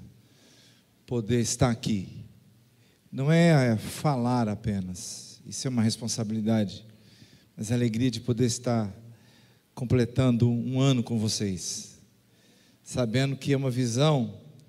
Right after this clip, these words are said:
que Deus já tinha dado lá atrás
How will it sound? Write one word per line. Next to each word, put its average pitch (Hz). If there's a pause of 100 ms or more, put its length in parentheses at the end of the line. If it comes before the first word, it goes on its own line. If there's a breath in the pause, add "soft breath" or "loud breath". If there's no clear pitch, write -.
(260)
que 123
Deus 127
já 123
tinha 120
dado 131
lá 156
atrás 120